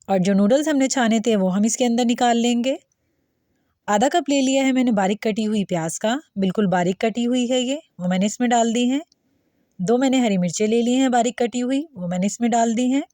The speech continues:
दो चम्मच लिया है मैंने पुदीने का, बारीक कटा हुआ है। तीन चम्मच लिए हैं मैंने कॉर्नफ्लोर के, वो डाल दिए हैं इसमें।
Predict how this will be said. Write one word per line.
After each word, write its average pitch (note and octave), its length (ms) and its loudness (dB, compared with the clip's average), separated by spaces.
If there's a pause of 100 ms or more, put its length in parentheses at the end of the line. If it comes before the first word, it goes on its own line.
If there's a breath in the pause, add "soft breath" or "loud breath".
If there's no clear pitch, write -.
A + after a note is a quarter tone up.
(720)
दो G3 200 2
चम्मच C#4+ 360 -2
लिया C4 200 2
है C4 120 2
मैंने G#3+ 220 0
पुदीने F3+ 440 -2
का, B3+ 200 -2 (480)
बारीक F3+ 300 -2
कटा G#3+ 220 2
हुआ B3 300 2
है। C#4 160 -4 (1200)
तीन B3+ 180 2
चम्मच C#4 380 0
लिए B3 160 2
हैं B3+ 140 2
मैंने G3+ 180 0
कॉर्नफ्लोर G#3 540 0
के, C4+ 220 -2
वो G#3 160 0
डाल F3+ 260 0
दिए A3+ 260 2
हैं B3+ 140 2
इसमें। C#4 280 -4